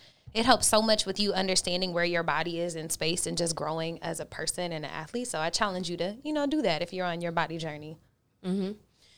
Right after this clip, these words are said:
Speaker 2: Yeah, I think it is good. And I, and so similarly with your life, like, thinking about the different things, I wonder, um, you know, if it's like, "Okay, how can I get game tape of different situations or different things?" Um,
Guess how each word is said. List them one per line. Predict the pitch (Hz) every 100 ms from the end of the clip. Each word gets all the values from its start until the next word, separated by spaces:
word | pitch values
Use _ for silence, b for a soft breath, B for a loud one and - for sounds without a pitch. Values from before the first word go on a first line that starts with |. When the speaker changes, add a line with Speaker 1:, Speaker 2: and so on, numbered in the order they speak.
| b
Speaker 2:
Yeah, | - 208 190
I |
think | 196 226 208
it |
is | 190 180
good. | - 156 147 -
And | 190 185 190
I, | 185
and | 175 175
so | - 190
similarly | 170 226 240 190 185 175
with | 170
your | 165 151
life, | 156 190 185
like, | 156 160 B B B
thinking | 180 196
about | 175
the | 165
different | 170 165 160
things, | 180 170
I | 160
wonder, | 160 170 180 175 175 - b b b
um, | - 170 160 160 -
you | 175
know, |
if | 165
it's | -
like, | 160
"Okay, | 151 170
how | 151 180
can | 180 196
I | 180
get | 143 160 -
game | 147 160
tape | 151 139 -
of | 143 143 139 - _ _ -
different | 156 165
situations | 156 - 165 151 147 151
or | 143
different | 147 151 151 -
things?" | 151 156 147 160 -
Um, | 160 160 165